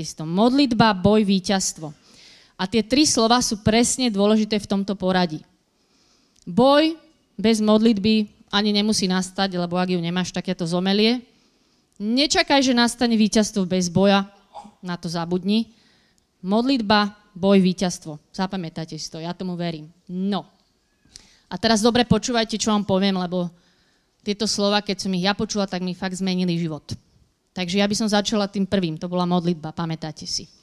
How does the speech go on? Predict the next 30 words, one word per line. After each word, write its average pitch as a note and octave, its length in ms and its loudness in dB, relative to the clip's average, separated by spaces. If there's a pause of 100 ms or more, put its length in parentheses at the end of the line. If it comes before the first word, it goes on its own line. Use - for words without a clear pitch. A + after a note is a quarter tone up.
(680)
Jedna A#3+ 240 4
taká D4 240 0
špeci C4 400 -2
situácia G#3+ 640 -2
je G#3 80 -4
v F3+ 80 -10
Božom G#3 260 0
slove, F3+ 460 -2 (320)
keď G3 240 -4
učeníci A#3 480 -2
prišli G#3+ 320 -4
za G3 160 4
Ježišom F3+ 400 -2 (960)
a - 80 -14
poprosili G3+ 480 -2
ho, F#3+ 80 0
že G3 80 -2
"Prosím A3 340 0
ťa, G#3 220 0 (420)
nauč A3 300 0
nás G#3+ 160 2
toto A3 240 0
a F#3+ 80 4
toto", G3 320 2
a F#3 160 4
bolo G3+ 160 0
to G3 160 -6
teda F#3+ 160 -2
konkrétne, G#3 560 0
že G3+ 160 0